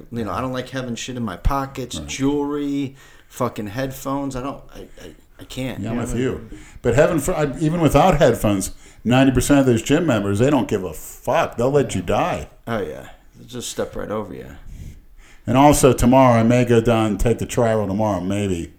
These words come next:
Speaker 2: So all you
Speaker 1: Starts
Speaker 2: kids that on your
Speaker 1: twitching.
Speaker 2: bikes, get your headphones off when you're going on the tracks. I don't want you holding up my counters with a ten, ten, ten.
Speaker 1: <laughs>
Speaker 2: You hear that?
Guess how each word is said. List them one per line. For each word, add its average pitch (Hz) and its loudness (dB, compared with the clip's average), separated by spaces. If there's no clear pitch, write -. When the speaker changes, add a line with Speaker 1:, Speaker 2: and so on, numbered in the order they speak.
Speaker 2:
So 107 2
all 131 8
you 139 6
Speaker 1:
Starts 135 0
Speaker 2:
kids 147 10
that 135 6
on 131 8
your 131 8
Speaker 1:
twitching. 113 2
Speaker 2:
bikes, 156 6
get 135 2
your 170 6
headphones 131 8
off 117 4
when 113 2
you're 120 2
going 127 4
on 120 4
the 107 0
tracks. 127 6
I 123 4
don't 123 2
want 123 2
you 110 0
holding 120 4
up 120 4
my 104 0
counters 113 -4
with 101 -6
a 92 -8
ten, 113 -6
ten, 107 6
ten. 160 4
Speaker 1:
<laughs> - 4
Speaker 2:
You - -2
hear 123 6
that? 131 4